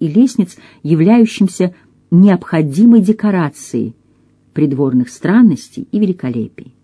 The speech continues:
Волшебные гроты, околдованные леса, восточные базары Шахерезады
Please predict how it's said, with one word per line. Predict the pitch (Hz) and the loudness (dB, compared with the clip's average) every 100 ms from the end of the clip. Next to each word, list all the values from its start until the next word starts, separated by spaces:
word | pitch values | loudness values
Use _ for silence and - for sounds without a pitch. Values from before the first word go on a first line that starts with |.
| _ _ _ _ _ - - - | _ _ _ _ _ -20 -20 -8
Волшебные | 190 220 220 302 302 226 220 - | -2 -2 0 2 4 4 4 2
гроты, | 170 220 294 294 143 123 _ _ _ _ _ _ - | 0 0 0 -2 -4 -4 _ _ _ _ _ _ -8
околдованные | 165 180 175 240 202 185 | -2 0 2 2 2 0
леса, | 156 151 - 226 254 - _ _ _ _ _ _ _ _ _ | -2 -8 -8 -8 -8 -12 _ _ _ _ _ _ _ _ _
восточные | 147 175 - 214 - 175 | -6 -4 -2 -2 0 -2
базары | 151 151 175 160 | -2 -2 -2 -4
Шахерезады | - - 131 120 196 233 131 | -8 -10 -8 -6 -4 -4 -6